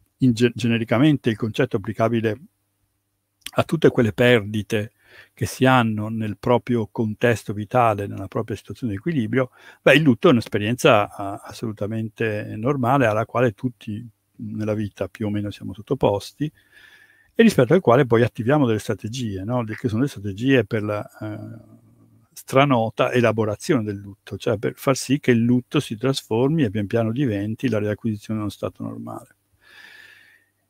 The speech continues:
In verità, eh, il fatto che appunto questo confine fra qualcosa che, eh, fa parte di un'esperienza umana, eh,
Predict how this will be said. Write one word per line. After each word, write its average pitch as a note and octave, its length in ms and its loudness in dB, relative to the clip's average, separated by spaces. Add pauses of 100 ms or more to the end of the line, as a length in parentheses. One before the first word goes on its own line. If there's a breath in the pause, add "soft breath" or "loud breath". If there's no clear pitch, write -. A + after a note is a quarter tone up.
(300)
In F#3+ 100 6
verità, F#3+ 720 6
eh, B2 380 2
il B2 80 -2
fatto E3+ 420 2
che C3+ 300 4
appunto C3+ 560 -2
questo - 320 -4
confine A2+ 720 -4
fra A#2+ 180 -4
qualcosa D3 560 0
che, C#3+ 460 2
eh, A#2 400 -6 (180)
fa C3 200 -6
parte - 320 2
di A#2 100 -6
un'esperienza A#2+ 800 0
umana, G#2+ 480 -2 (640)
eh, A2 520 -4